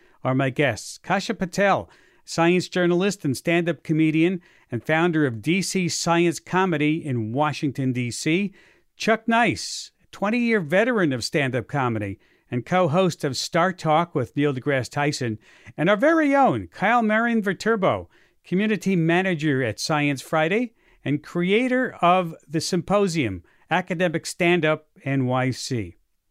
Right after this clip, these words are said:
Oh, one last warning. Of course, we're talking to comedians about doing comedy, and yes, certain language comes with it. You know what I mean? So maybe don't listen with someone you wouldn't bring to a comedy club.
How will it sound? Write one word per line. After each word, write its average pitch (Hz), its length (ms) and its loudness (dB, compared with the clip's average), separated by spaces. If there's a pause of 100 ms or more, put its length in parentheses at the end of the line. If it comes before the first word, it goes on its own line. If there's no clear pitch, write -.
(140)
Oh, 190 320 0
one 233 200 0
last 254 280 0
warning. 214 380 0 (420)
Of 131 120 -10
course, 269 280 0
we're 220 80 -2
talking 202 400 0
to 165 100 -4
comedians 175 560 0
about 143 320 -2
doing 139 280 0
comedy, 180 680 0 (280)
and 143 220 0
yes, 170 260 0
certain 175 800 -2
language 143 800 -2 (300)
comes 147 320 -2
with 147 220 0
it. 107 100 -4
You 104 120 -6
know 120 120 -2
what 131 120 -4
I 131 80 -2
mean? 139 360 0 (420)
So - 180 -2
maybe 269 320 4
don't 202 280 0
listen 170 400 0
with 139 140 -2
someone 165 460 0
you 143 160 2
wouldn't 196 540 0
bring 147 400 0 (380)
to 135 180 0
a 123 40 -4
comedy 139 600 -2
club. 90 380 -10